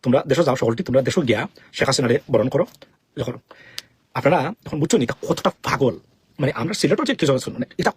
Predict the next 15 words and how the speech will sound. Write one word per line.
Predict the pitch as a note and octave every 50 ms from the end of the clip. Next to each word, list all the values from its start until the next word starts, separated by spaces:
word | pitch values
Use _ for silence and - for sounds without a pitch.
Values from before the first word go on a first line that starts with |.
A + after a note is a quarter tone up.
| _ _
কতটা | - C4+ - - C#4+
পাগল | C#4 - - - D#3+ - C3+ -
এখন। | - - G2 F#2 - - _ _ _ _ _ _ - - - - - -
ও | G3+
আর | G3+ G3+
একটা | G3 G3+ A#3
বসে | E3 - -
মিশিগান, | D#3 D3+ C#3 - - A#2 C3+ F#3+ - - - _ - - - - - - - - - - -
মানে | E3 C3+ C3 B2+ B2+ - - - _ _ - - - F3+ C#3+
ঠিক | - - -
মতো | E3 G3
রেন্ট | E3+ C#3+ E3+ E3+
দেয় | D3+ A#2+ A#2+ - B2+ A2
না | G2+ G2+ - - - - - - -
মানুষের, | B2 A#2 -